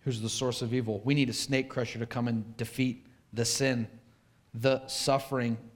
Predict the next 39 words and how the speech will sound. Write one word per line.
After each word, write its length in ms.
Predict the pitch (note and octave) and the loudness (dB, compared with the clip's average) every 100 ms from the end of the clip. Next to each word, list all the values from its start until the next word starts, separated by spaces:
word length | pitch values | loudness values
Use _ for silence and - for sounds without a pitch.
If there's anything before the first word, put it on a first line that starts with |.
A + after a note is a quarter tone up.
| - _ _ _ _ _ - | -20 _ _ _ _ _ -4
the 140 | B2+ C3+ | 0 2
injustice, 840 | B2+ A2 C#3+ D3 - - A#2+ - | 2 4 4 4 2 0 0 0
the 140 | B2 | -4
pain 560 | - - - D#3 D#3+ D#3 | -4 -8 0 4 4 4
that 120 | C3 | 0
this 180 | B2 - | -2 0
world 260 | B2 G#2+ | 0 0
brings. 460 | G2+ G2 G2+ - - _ _ _ _ _ _ _ - | -4 -12 -12 -16 -20 _ _ _ _ _ _ _ 0
We 220 | C3+ D3 | 2 4
need 420 | C#3 D3 D#3+ C#3+ | 6 6 6 4
that 180 | C#3 - | 2 2
snake 320 | - C#3+ D#3 | 2 2 2
crusher 280 | C#3 B2+ C3+ | 0 0 0
who's 200 | D3 C3+ | 0 2
never 220 | C#3 D3 | 2 4
been 200 | D3 C#3+ | 4 2
tainted 420 | D#3 D#3+ D#3 D#3 | 2 2 2 2
by 160 | C#3 C#3 | 2 2
evil 240 | D3+ D#3 | 2 2
himself, 500 | D#3 C#3+ F#3+ C#3+ - - _ _ _ _ _ _ _ _ | 0 0 0 -2 -4 -18 _ _ _ _ _ _ _ _
has 120 | C3 D#3 | -2 0
never 160 | E3 | 2
succumbed 480 | D#3 E3+ - F#3 F3+ | 2 0 4 4 4
to 100 | F3 | 4
the 80 | D#3+ | 6
lie 300 | D#3 E3+ F3 | 6 6 4
and 80 | D#3 | 2
the 60 | |
temptation 580 | - E3 E3+ F3 F3 C3+ | -2 -2 2 2 2 -2
of 80 | A#2 | -2
the 80 | A2 | -2
snake, 340 | C3+ A#2 - | 0 0 2
but 120 | D3 | 2
instead 560 | C#3+ - F#3 F#3 D3 - - - _ _ _ | 2 4 6 6 4 0 -18 -20 _ _ _
has 200 | - E3 | 2 4
stayed 400 | - - G#3+ F3 | 2 4 4 4
true 400 | - F#3+ F#3+ F#3 | 0 4 6 6
to 140 | F3 E3 | 4 0
God 400 | D#3+ D3+ C3 | 4 4 4